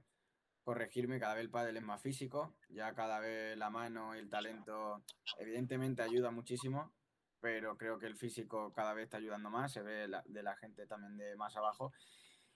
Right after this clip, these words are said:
Y bueno, por un lado, lo de comparar con Juan y Vela, creo que no se puede comparar. Eso es una historia, creo que hay que dejarla ahí. Ojalá, yo como también parte de estos dos chicos que son españoles, ojalá pues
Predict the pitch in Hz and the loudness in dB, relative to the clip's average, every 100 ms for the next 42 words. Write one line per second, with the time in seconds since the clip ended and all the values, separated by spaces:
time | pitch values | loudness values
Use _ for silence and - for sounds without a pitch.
0 | _ - 139 135 135 131 131 139 143 113 | _ 4 6 8 8 10 10 10 8 4
1 | - _ _ - 135 160 160 165 180 147 | 0 _ _ 2 4 8 10 10 10 6
2 | 127 120 117 113 120 123 127 127 127 123 | 0 -2 -2 0 2 2 0 -6 -4 -6
3 | 120 127 123 117 120 135 131 117 104 107 | -4 -4 -4 -4 -4 -4 -4 -8 -10 -14
4 | 107 107 107 107 107 104 107 123 - _ | -18 -12 -12 -12 -10 -4 -4 -4 -10 _
5 | _ _ _ _ - 117 123 117 117 113 | _ _ _ _ -16 -8 -2 0 0 -2
6 | 113 110 110 123 131 156 165 165 120 113 | -4 -6 -8 -4 -2 4 4 4 0 -4
7 | 110 107 107 107 104 _ _ - 117 117 | -4 -8 -6 -6 -8 _ _ -12 -8 -4
8 | 117 120 113 117 160 139 113 117 120 131 | -2 -2 0 0 0 0 0 2 2 -2
9 | _ _ _ - - - 127 127 127 123 | _ _ _ -12 -10 -4 -2 0 2 2
10 | 120 117 113 120 127 120 _ - 127 120 | 2 0 0 0 -2 -4 _ 0 0 2
11 | 123 117 117 120 117 117 - 143 123 120 | -2 0 -2 -4 -4 -2 -2 -2 -2 0
12 | 120 117 120 120 135 127 104 104 110 117 | -2 0 -2 0 0 0 0 0 2 0
13 | - _ _ _ - 120 117 117 110 107 | -2 _ _ _ -6 0 2 2 0 -6